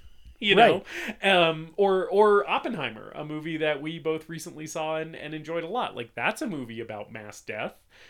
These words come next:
Speaker 1: Um, it's about a lot more than that, right? Um, but it's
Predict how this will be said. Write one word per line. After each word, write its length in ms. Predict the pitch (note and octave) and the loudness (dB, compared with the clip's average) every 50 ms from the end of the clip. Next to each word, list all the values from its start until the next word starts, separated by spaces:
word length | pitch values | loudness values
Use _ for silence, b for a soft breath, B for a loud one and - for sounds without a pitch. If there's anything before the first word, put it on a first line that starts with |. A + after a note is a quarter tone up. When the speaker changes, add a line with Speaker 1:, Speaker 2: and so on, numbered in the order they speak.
| B B - | B B -6
Speaker 1:
Um, 460 | C#3+ D3 D3 C#3+ C#3 C#3 C#3 C#3 D3 | -4 -2 -2 -2 -4 -6 -10 -12 -10
it's 180 | - E3+ D#3+ - | -8 -8 -6 -6
about 300 | C#3 C3 B2+ A2+ A2+ - - | -4 -4 -4 -4 -4 -6 -10
a 60 | B2+ | -10
lot 160 | A#2+ A2+ A2 | -10 -10 -8
more 160 | A2 B2+ C#3 | -8 -10 -10
than 140 | B2+ A2+ G2+ | -10 -10 -14
that, 220 | G2 F#2+ F#2+ G2 - _ - | -16 -16 -18 -18 -20 _ -8
right? 280 | C3 A#2 A#2+ B2+ - B B B B B B - | -4 -4 -4 -4 -4 B B B B B B -6
Um, 280 | D3+ D3 C#3 C3 B2+ - | -4 -4 -4 -4 -4 -4
but 100 | D#3+ D#3+ | -4 -4
it's 160 | E3 E3 | -4 -4